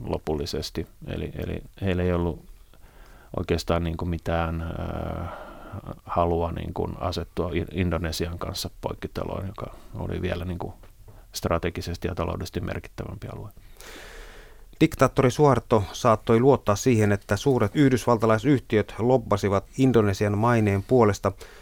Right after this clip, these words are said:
Speaker 2: siitä huolimatta, mitä Itä-Timorissa tapahtui, ja niin hän myöskin sitten kävi.
Speaker 1: Niin kauan kuin Neuvostoliitto oli vielä jotakuinkin voimissaan, niin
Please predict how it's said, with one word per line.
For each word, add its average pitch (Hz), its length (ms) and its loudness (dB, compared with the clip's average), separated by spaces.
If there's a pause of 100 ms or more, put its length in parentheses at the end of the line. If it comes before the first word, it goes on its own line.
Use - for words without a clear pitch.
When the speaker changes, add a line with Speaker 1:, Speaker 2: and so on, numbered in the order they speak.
(100)
Speaker 2:
siitä 107 260 0
huolimatta, 107 520 4
mitä 104 260 0
Itä-Timorissa 101 680 0
tapahtui, 101 540 0
ja 98 140 2 (200)
niin 104 160 2
hän 95 120 0
myöskin 104 460 0
sitten 101 320 -2
kävi. 82 280 2 (640)
Speaker 1:
Niin 87 240 2
kauan 85 380 6
kuin 80 300 2
Neuvostoliitto 78 760 0
oli 76 160 0 (320)
vielä 73 200 0
jotakuinkin 78 540 -2
voimissaan, 82 560 -2
niin - 200 -10